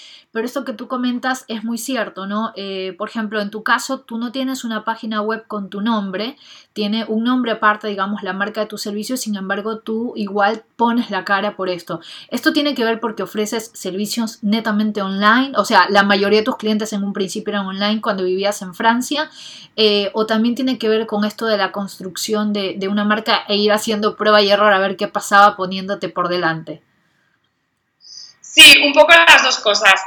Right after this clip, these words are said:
Speaker 2: Tengo que reconocer, ya lo he dicho también alguna vez en, en el blog y en algún
Speaker 1: Sí.
Speaker 2: otro sitio, que si ahora tuviera que hacerlo, sabiendo lo que sé,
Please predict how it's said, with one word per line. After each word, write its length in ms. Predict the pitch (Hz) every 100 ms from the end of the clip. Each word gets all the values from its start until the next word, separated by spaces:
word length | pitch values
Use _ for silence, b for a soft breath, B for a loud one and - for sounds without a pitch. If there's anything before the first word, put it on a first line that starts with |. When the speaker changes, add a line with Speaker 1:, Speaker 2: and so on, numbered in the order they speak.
| - _
Speaker 2:
Tengo 240 | 269 285
que 100 | 302
reconocer, 680 | 320 294 269 247 262 277 320
ya 100 | 254 240
lo 60 |
he 40 | 240
dicho 180 | 240
también 260 | 233 220 214
alguna 260 | 202 208 196
vez 180 | 196 190
en, 600 | 190 185 180 175 170 175
en 60 | 175
el 140 | 170
blog 320 | 185 202 196
y 40 | 196
en 180 | 180
algún 140 | 180 175
Speaker 1:
Sí. 60 | 185
Speaker 2:
otro 120 | 185
sitio, 280 | 226 277 285
que 80 |
si 160 | - 254
ahora 240 | 220 254 294
tuviera 260 | 269 262 247
que 80 |
hacerlo, 480 | 233 220 - 240 269
sabiendo 300 | 294 226 226
lo 100 | 220
que 100 | 214
sé, 400 | 208 214 262 -